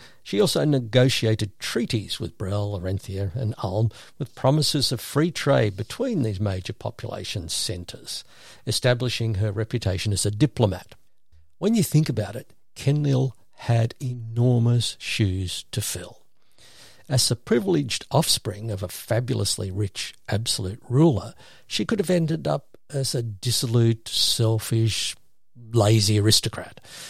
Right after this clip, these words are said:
a fate that we'll come across many times as we work our way through Annaquistian history. If this had have happened, though,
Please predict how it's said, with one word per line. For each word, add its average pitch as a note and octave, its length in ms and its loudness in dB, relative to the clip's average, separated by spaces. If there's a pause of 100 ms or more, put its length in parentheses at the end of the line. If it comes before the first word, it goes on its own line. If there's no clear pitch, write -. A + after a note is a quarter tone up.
(140)
a C3 80 -2
fate D3+ 340 4
that - 160 -6
we'll G#2+ 320 4
come F#3 180 2
across - 580 -2
many A2+ 440 2
times - 480 0
as - 140 -8
we G#2+ 80 -4
work G#2 320 -2
our E2+ 100 -10
way F#2 240 -4
through F#2+ 220 -8
Annaquistian G#2 680 -2
history. A#2+ 380 -2 (1040)
If F3+ 180 -2
this - 280 2
had D3+ 320 2
have F#3+ 140 4
happened, F#2+ 480 -8
though, A#2+ 400 -8